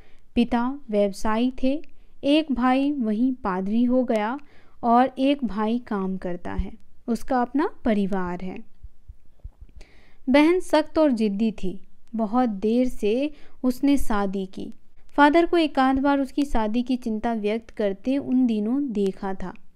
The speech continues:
भारत में बस जाने के बाद दो या तीन बार अपने परिवार से मिलने फादर बेल्जियम गए थे। तो यहाँ लेखक उनके परिवार के बारे में बता रहे हैं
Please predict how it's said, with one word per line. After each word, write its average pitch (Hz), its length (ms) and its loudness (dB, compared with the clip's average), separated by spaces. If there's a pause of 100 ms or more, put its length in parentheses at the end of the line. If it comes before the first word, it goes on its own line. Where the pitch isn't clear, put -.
(480)
भारत 294 400 6
में 339 160 4
बस 285 180 6
जाने 285 340 4
के 294 160 0
बाद 277 280 2 (180)
दो 214 280 2
या 226 180 2
तीन 185 380 -4
बार 254 260 -2 (340)
अपने 349 300 2
परिवार 247 460 4
से 269 180 -2
मिलने 226 540 0
फादर 202 480 -2 (160)
बेल्जियम 233 540 4
गए 185 300 -4
थे। - 120 -8 (680)
तो 302 60 2
यहाँ 294 280 4
लेखक 285 400 0
उनके 294 220 0
परिवार 220 540 -2
के 262 80 -2
बारे 226 280 0
में 262 160 0
बता 202 280 -2
रहे 208 120 -4
हैं 330 160 -2